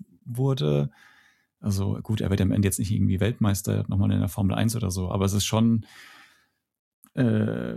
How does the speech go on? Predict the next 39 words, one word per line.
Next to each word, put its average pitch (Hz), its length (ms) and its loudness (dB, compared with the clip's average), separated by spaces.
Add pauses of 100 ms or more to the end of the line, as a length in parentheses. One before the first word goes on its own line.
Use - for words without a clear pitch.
Brad - 400 -2
Pitt 131 400 -2
wird 117 240 0
noch 127 140 0
mal 123 260 4
als 113 240 0
der 104 640 2
The 104 60 0
Last 107 300 2
Cowboy 110 500 2
hingestellt, 101 920 2
der, 98 720 0 (200)
ne, - 680 -2 (380)
sich - 240 -6
auch - 60 0
noch 101 120 2
mal 101 80 2
ins 101 80 0
F - 160 -10
eins 113 360 0
Auto 113 240 -2
gesetzt - 240 -2
hat. 110 120 -4
Es - 120 -4
hat 110 120 -2
schon, 107 440 2
also 120 180 -2
es 120 100 -4
erinnert 123 320 2
schon 110 200 2
sehr 104 320 2
an, 104 240 4
an 113 480 -2
Tom 107 160 0
Cruise 120 320 0
in 110 100 2
Mission 110 220 0
Impossible, 117 640 -2 (720)
mm, 107 540 -2